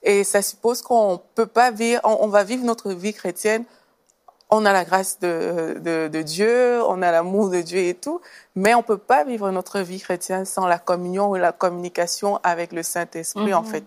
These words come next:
Speaker 1: parce que c'est indispensable, c'est ça dont, euh, dont on a besoin. Maintenant, euh, quand on lit, euh, euh, Nadine parlait de Actes tout à l'heure,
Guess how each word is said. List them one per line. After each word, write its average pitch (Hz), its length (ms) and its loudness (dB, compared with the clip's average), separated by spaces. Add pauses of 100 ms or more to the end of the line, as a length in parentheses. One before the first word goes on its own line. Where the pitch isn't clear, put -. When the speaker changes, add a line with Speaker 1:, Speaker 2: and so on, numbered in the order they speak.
Speaker 1:
parce - 160 -6
que 151 220 0 (320)
c'est - 320 0
indispensable, 196 920 0
c'est 170 240 -6
ça 208 280 2
dont, 185 360 -2
euh, 160 220 0 (460)
dont 196 220 4
on 190 100 2
a 185 120 2
besoin. 165 420 -4 (360)
Maintenant, 202 520 2 (680)
euh, 180 400 4 (120)
quand 247 260 4
on 214 40 0
lit, 233 380 -2 (100)
euh, 175 520 0 (420)
euh, 175 380 2 (280)
Nadine 190 360 -2
parlait 185 320 2
de 160 640 -6
Actes 180 440 -2
tout - 160 -18
à 160 100 2
l'heure, 180 220 2